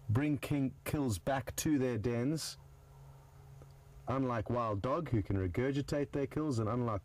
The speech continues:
lion and leopard, who live a very different lifestyle and can afford to be very secretive for the leopard and hoist their kills into trees where their cubs can s-, fa-, s-, feed safely.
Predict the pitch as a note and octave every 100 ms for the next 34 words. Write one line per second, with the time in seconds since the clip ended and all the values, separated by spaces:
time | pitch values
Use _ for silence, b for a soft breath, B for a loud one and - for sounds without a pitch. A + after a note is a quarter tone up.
0 | - A#2+ C3 B2 G#2+ G#2 C3 - A2 A#2
1 | A#2+ A#2+ D#3+ D#3+ - C#3+ C3+ A2+ A#2 A#2+
2 | - A2 G#2+ - A2+ - D3+ D3+ B2+ -
3 | A#2+ A2 - B B B G#2+ G#2 G#2+ F#2+
4 | - E3+ F3+ - F#3 - G#2+ G#2 C#3 -
5 | D3 G#2 A#2+ C3 - G#2+ - B2+ A2 G#2
6 | - - - E3+ F3+ - G#2 F#2 F#2+ C3
7 | A#2 - A#2 G#2+ - - - - - -
8 | - - - - - - A2+ G2 C#3+ D3+
9 | - E3+